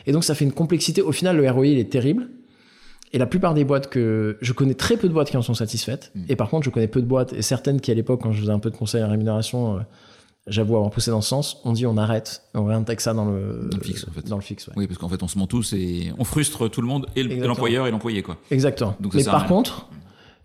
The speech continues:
Speaker 1: commerciaux, moi, j'y crois toujours.
Speaker 2: Ouais.
Speaker 1: Dirigeants indexés sur la performance de la boîte parce qu'ils doivent être responsables.
Speaker 2: Performance éco, performance E S G aussi, est-ce que tu
Speaker 1: Ouais, bah, exactement. Moi,
Speaker 2: Ouais.
Speaker 1: j'aimerais bien commencer à introduire ces critères-là,
Speaker 2: Eh oui.
Speaker 1: c'est quand même super important et ça envoie des bons
Speaker 2: Je,
Speaker 1: messages.
Speaker 2: je pense qu'il y a des vraies attentes, euh, sociétales autour de ces sujets.
Speaker 1: Et, et donc, ça fait le lien avec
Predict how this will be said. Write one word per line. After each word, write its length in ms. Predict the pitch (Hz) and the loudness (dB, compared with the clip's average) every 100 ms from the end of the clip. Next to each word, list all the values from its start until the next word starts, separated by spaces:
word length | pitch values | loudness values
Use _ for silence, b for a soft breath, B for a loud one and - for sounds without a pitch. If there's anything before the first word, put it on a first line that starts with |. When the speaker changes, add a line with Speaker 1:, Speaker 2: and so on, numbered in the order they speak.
| _ - | _ 0
Speaker 1:
commerciaux, 480 | 175 156 151 - 147 | 2 4 4 4 4
moi, 120 | 123 | 4
j'y 100 | 110 | 2
crois 160 | - 107 | 0 -2
toujours. 520 | 110 113 170 202 - B | 0 2 2 0 -8 B
Speaker 2:
Ouais. 60 | B B B _ | B B B _
Speaker 1:
Dirigeants 560 | 135 143 151 151 151 151 | 0 4 4 4 4 4
indexés 340 | 131 123 139 | 4 2 2
sur 120 | 123 | 0
la 60 | 113 | 0
performance 420 | 120 - 120 117 | -2 -2 0 2
de 60 | 120 | 2
la 80 | 117 | 4
boîte 240 | 123 120 | 2 2
parce 140 | 113 | -2
qu'ils 200 | - 113 | 0 0
doivent 200 | 110 120 | 4 4
être 100 | 120 | 4
responsables. 520 | - 143 143 139 147 139 | 2 0 2 2 4 4
Speaker 2:
Performance 440 | 127 147 156 - | 4 2 2 0
éco, 240 | 151 190 | 0 0
performance 480 | 185 139 131 131 - | 2 0 0 0 2
E 60 | 127 | 0
S 60 | 123 | 0
G 160 | 143 | 0
aussi, 280 | 160 147 156 156 | 0 -2 -4 -4
est-ce 100 | - | -4
que 60 | |
tu 100 | 113 | -2
Speaker 1:
Ouais, 200 | 143 143 | 2 4
bah, 260 | 113 107 101 | 4 2 2
exactement. 380 | 110 135 202 143 | 2 2 2 2
Moi, 80 | 104 | 2
Speaker 2:
Ouais. 40 | |
Speaker 1:
j'aimerais 260 | 104 120 117 | 2 2 2
bien 300 | 117 127 123 | 2 2 2
commencer 340 | 123 131 123 | 2 2 2
à 60 | 123 | 0
introduire 320 | 117 127 123 | 0 0 0
ces 120 | - | 0
critères-là, 360 | 120 113 117 127 | -2 -2 0 2
Speaker 2:
Eh 40 | 131 | 2
oui. 40 | |
Speaker 1:
c'est 80 | 120 | 2
quand 80 | 113 | 2
même 160 | 113 | 0
super 240 | 107 - 113 | -2 0 0
important 420 | 110 107 151 180 | 0 0 0 0
et 100 | 127 | 0
ça 120 | 123 | 2
envoie 160 | 117 120 | 2 4
des 100 | 113 | 4
bons 120 | 113 | 4
Speaker 2:
Je, 60 | |
Speaker 1:
messages. 340 | 113 110 160 196 | 2 2 0 0
Speaker 2:
je 40 | |
pense 120 | 135 | 0
qu'il 100 | 120 | 0
y 20 | 104 | 2
a 40 | |
des 40 | |
vraies 140 | 104 113 | 2 2
attentes, 380 | 113 127 - 104 | 2 0 0 -2
euh, 320 | 98 95 92 | 0 0 0
sociétales 560 | - - 113 139 135 | 0 0 0 0 0
autour 220 | 113 - 104 | 0 -2 -2
de 60 | |
ces 140 | 98 95 | -2 -4
sujets. 460 | - 123 110 110 139 | -6 -4 -4 -4 0
Speaker 1:
Et, 100 | 135 | 2
et 20 | |
donc, 200 | 131 139 | 4 2
ça 120 | 123 | 2
fait 120 | 123 | 2
le 60 | 117 | 2
lien 160 | 139 | 2
avec 380 | 143 123 165 - | 2 2 0 -4